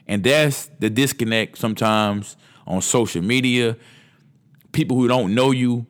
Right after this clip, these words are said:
personally, they take a lot of your words out of context because they don't know you. They try too hard to read between the lines. They don't understand sometimes.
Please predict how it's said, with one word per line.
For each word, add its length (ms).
personally, 680
they 140
take 260
a 40
lot 180
of 60
your 120
words 320
out 140
of 60
context 580
because 260
they 160
don't 340
know 200
you. 280
They 100
try 240
too 140
hard 240
to 60
read 200
between 280
the 80
lines. 640
They 120
don't 280
understand 840
sometimes. 840